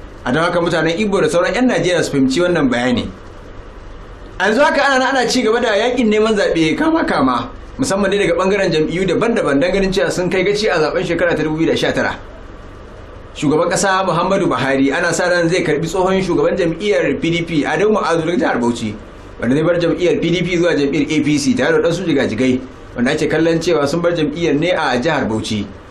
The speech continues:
tare da rungumar shugaban ƙasa Muhammadu Buhari da kuma yin tafiya tare. Ƙungiyar malaman jami'o'i ta ƙasa, wacce ake kira asu, a yanzu haka ta ce tana ci gaba da tuntuɓa ne,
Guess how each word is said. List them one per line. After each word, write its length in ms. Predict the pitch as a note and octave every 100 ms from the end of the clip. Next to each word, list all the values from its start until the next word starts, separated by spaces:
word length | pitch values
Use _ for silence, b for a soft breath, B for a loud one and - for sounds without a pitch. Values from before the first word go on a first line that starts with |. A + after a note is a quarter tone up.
| -
tare 140 | G#2+ C3+
da 80 | C#3+
rungumar 300 | C3 E3 D3
shugaban 240 | C3 B2+
ƙasa 120 | - D#3
Muhammadu 320 | C#3+ D#3 C#3+
Buhari 220 | B2+ D3+
da 60 | C3+
kuma 180 | C3+ D3+
yin 160 | D3
tafiya 420 | B2+ C3 D#3 B2+
tare. 340 | - A2+ G2 F#2 - - - - - - - - - - - - - -
Ƙungiyar 320 | B3 C#4 C4
malaman 320 | B3 G3 G3+
jami'o'i 380 | G3+ G3 G3+ G3+
ta 80 | F#3
ƙasa, 260 | G3+ F3+ B3
wacce 120 | B3
ake 140 | A3 G3
kira 260 | G3+ D3
asu, 480 | D#3 E3+ E3 - A#2 G2+
a 60 | B2+
yanzu 80 | D3+
haka 220 | F#3 G3+
ta 100 | F#3
ce 140 | F#3 G3+
tana 200 | G3 E3+
ci 140 | G#3
gaba 160 | E3 F3+
da 60 | E3+
tuntuɓa 420 | B3+ - E3+ B2+
ne, 220 | A#2 G#2+